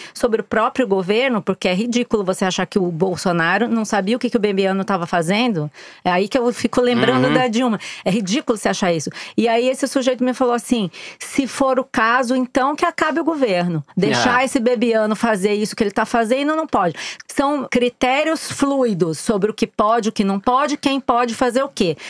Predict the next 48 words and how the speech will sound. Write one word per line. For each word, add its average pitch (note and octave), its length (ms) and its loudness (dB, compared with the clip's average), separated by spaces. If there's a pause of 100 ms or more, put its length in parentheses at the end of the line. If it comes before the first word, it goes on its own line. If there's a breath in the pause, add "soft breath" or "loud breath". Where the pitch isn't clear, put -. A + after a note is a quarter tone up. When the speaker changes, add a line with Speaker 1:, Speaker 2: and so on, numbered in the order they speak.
(140)
Speaker 1:
O G#3 80 0
fato B3 380 0
é C4+ 80 0
que F#3 320 -2 (280 loud breath)
tá A#3 180 2
só D4 360 -2 (140)
começando D#4 920 0 (240 loud breath)
uma A#3+ 240 2
crise A#3+ 400 -2
que - 80 0
eu A#3 40 4
acho A3+ 140 -2
que - 80 -2
pode A3 320 0
vir G#3+ 140 0
a A3 60 0
ter A3 140 0
efeitos A3 380 -4
muito C#4 320 0
mais C#4+ 220 0
graves G3 480 0
sobre G3+ 260 0
o F#3+ 60 -2
governo G#3 400 0
do A3+ 100 0
que - 260 -4
Speaker 2:
Perfeito. A#2+ 680 0
Speaker 1:
simplesmente A3+ 580 0
uma F#3+ 240 2
discussão F#3+ 540 -2
sobre F#3+ 640 0
qual F#3+ 260 2
é F3+ 80 4
o F3 60 2
poder F3 320 0
do E3+ 80 -4
P F#3+ 120 0
S F#3 200 -2
L F#3+ 180 0
no G3 140 0
Congresso. F3+ 420 -2
Acho D3+ 140 -6
que - 80 -8
vai E3 140 0
ser F#3 120 -4
bem F#3 200 -2
pior, F#3 480 0
assim, D3 260 -6